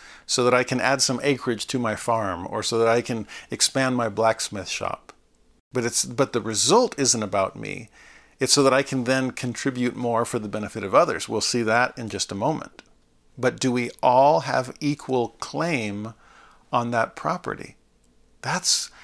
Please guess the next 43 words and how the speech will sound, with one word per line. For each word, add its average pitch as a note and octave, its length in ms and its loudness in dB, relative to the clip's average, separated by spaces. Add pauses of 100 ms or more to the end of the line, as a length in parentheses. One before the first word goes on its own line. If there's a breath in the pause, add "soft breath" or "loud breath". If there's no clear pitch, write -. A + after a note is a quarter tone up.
(240 loud breath)
to C#3 100 -2
me, C#3+ 140 4
the B2+ 120 0
downfall A#2 800 2
of A2 260 0
where B2 260 4
economics B2 600 -2
have A2 160 -8
gone A#2 420 -4
in, A2+ 260 -6
in B2 160 -4
our A#2 180 0
day, A2+ 500 -2 (400)
where A#2+ 180 0
the A2+ 140 -2
rich C#3+ 240 0
keep - 180 -6
getting B2 240 0
richer C#3 320 2
and B2+ 100 2
the A2+ 60 -4
poor C3+ 280 0
get, A#2+ 220 0 (180)
keep C3 180 -2
getting A#2 300 0
poorer. D3+ 460 2
And B2 160 -2
it's A#2 160 -2
not D#3+ 200 4
about D3 400 2
equalizing A#2+ 1000 2
everything A#2 720 -2
and, A2 200 -4
and A#2+ 420 -4 (240 loud breath)
making C#3 280 4
everyone C3+ 600 2
the C3 140 0
exact B2 400 2
same, C#3 340 0
because A#2+ 240 0
as A#2+ 160 2
we B2 120 0
see, B2+ 500 0